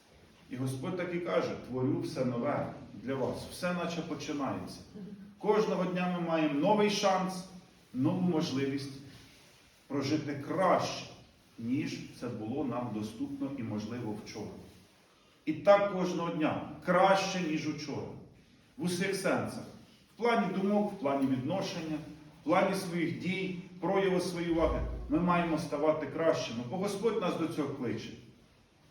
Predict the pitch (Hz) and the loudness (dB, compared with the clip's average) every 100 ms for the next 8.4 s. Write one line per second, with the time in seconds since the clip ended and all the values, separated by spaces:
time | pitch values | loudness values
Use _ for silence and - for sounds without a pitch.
0 | - 139 170 175 - 156 156 139 - - | -8 -2 0 2 2 0 0 0 -4 -6
1 | - 165 208 208 190 185 185 180 175 175 | -2 0 2 0 -2 -2 -4 -2 -2 -2
2 | 160 151 - - - - - 120 131 143 | 0 -2 -4 -14 -18 -20 -8 -4 0 0
3 | 110 87 - - - - - - - - | -2 -4 -10 -12 -14 -14 -14 -20 -20 -20
4 | - - - - 101 139 180 180 170 170 | -20 -20 -20 -20 -6 0 0 0 -4 -2
5 | 151 143 139 131 139 135 120 117 - 110 | -2 -2 -4 -2 -2 0 0 -4 -8 -10
6 | - 104 - - - - 185 185 185 180 | -10 -10 -12 -18 -20 -8 -2 0 4 6
7 | 165 - - - 143 175 170 240 233 - | 6 4 -2 -6 -2 -2 2 6 6 6
8 | 165 214 208 - | 6 8 8 4